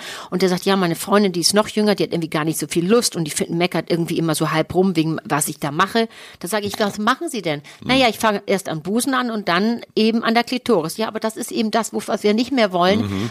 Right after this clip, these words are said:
Speaker 1: Warum? Weil das, das Gehirn fängt sich ja auch so, anfangen zu langweilen. Das ist der Körper, sagen wir doch immer, ist eine erotische Nutzfläche, ist nicht genutzt, wenn ich nur diese drei Teile mache.
Speaker 2: Ich möchte mich mit dem jungen Mann an dieser Stelle sofort solidarisieren.
Speaker 1: Ach.
Speaker 2: Wenn er es besser nicht gelernt hat,
Speaker 1: Das meine ich.
Speaker 2: dann, dann meint er es erstmal grundsätzlich nicht böse.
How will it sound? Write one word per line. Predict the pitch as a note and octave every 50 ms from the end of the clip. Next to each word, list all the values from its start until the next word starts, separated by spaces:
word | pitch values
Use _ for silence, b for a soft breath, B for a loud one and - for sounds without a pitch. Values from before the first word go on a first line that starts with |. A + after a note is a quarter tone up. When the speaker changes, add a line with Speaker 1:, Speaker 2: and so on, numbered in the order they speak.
| - _
Speaker 1:
Warum? | A3 G3 G3 F#3 G#3 A#3 C4 C#4+ B3+ G#3
Weil | G#3+ G#3+ A#3
das, | A3 A3+ A3 - - B B B _ _ _ _ - _ _
das | G#3 G#3+ G#3 - -
Gehirn | - A3+ G3 A#3 A#3 A#3
fängt | - A3 A3 G#3 -
sich | G3+
ja | G#3+ -
auch | - -
so, | - - G#3 - - - -
anfangen | - G#3 A3+ A3 - A#3 G#3+ G3+
zu | - G3+
langweilen. | G3 A3 A3 B3 B3 - G#3 F#3+
Das | F#3+ A3 G3
ist | G3+ G3+ -
der | G3 F#3
Körper, | - - G#3+ A3+ - A3+ G3
sagen | F#3+ G#3 G3+ G3+
wir | G3+
doch | G3+ G3
immer, | F#3+ F#3+
ist | F#3+ -
eine | F#3+ F#3 G3 F#3 F#3
erotische | - - F#3+ F3+ G3+ A3+ A3 A#3 G#3+ - G#3
Nutzfläche, | G3+ G3+ A3 A3 - - A3 G3 F3 - -
ist | - F#3+ - - -
nicht | A3 G#3 - - -
genutzt, | A3 G#3 G#3 A#3 A#3+ A3+ - - -
wenn | G#3+ G3
ich | F3+ G3
nur | G3+ G3 F#3
diese | F#3+ F3+ F3+ F3
drei | F3 - - C3+ C3+
Teile | - - D#3 D#3 D3 C#3+ C#3
mache. | - A#2+ - - -
Speaker 2:
Ich | B2 A#2
möchte | B2+ C#3 C#3+ D#3+ D#3 C#3
mich | C3+ C#3 B2+ B2
mit | A#2+ A2 -
dem | A#2 A2+ G#2+
jungen | G#2 G#2+ G#2 G#2 G2+
Mann | G2 F#2 G2 G#2+ - -
an | - - D#2 D2
dieser | E2+ G2 G2 G#2 G2
Stelle | F#2+ - - E2 E2 D#2+ D#2
sofort | D2+ D2+ D#2+ A2 D#3 D#3+ - - - F#2+ E2+
solidarisieren. | D#2 D#2 D2 D2+ C#2+ - B1 - - - D#3+ A#2 A#2 B2 C2+ C#2 D2+ F2 C3+ F3+ D#3+
Speaker 1:
Ach. | C3+
Speaker 2:
Wenn | A#2+ G#2+ F#2
er | D2+
es | F2+ F2
besser | - F2+ G2 G2+ A2 G#2
nicht | F#2 F2+ F2 -
gelernt | - D#2 C#2+ C#2 C2 C2+ D#2+ G#2+ A2+ C3+
hat, | C#3+ -
Speaker 1:
Das | B3+ B3 - C4
meine | A#3 G3 F#3+ F#3 E3
ich. | C#3 - - -
Speaker 2:
dann, | G#2 G#2+ - - -
dann | - G#2 A2
meint | A2 G#2 G#2+ A2+ B2+
er | D3 C3+
es | -
erstmal | - G2 - - A#2 G2+
grundsätzlich | - - G2 G2 F#2 - G#2 E2+ - F#2+ F2 F2
nicht | F#2+ F2+ D#2 - _
böse. | D#2 E2+ F2 F#2+ G2 F#2+ - - B1